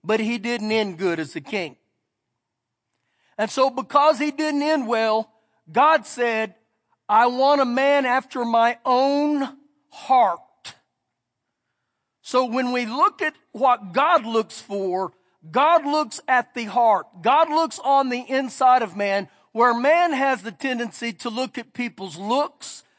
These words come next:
their I Qs, their resumes, all their earthly accomplishments. But listen, God looks at the heart. He looks strongly at men and women's heart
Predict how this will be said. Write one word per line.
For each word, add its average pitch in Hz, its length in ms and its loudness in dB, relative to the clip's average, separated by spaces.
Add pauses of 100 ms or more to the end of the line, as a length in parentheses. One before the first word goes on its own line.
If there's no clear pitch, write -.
(160)
their 233 240 4
I 254 200 4
Qs, 294 800 -2
their 233 300 2
resumes, 269 1040 0 (320)
all 339 280 6
their 339 240 2
earthly 302 480 2
accomplishments. 269 920 0
But 233 180 -4
listen, 277 380 -6 (1700)
God 233 300 2
looks 214 260 -6
at 294 160 -6
the 165 100 -2
heart. 185 340 -8 (1600)
He 220 160 -8
looks 220 480 -4
strongly 226 1120 0
at 202 180 -2
men 247 460 -4
and 208 320 -8
women's 233 360 -4
heart 202 420 0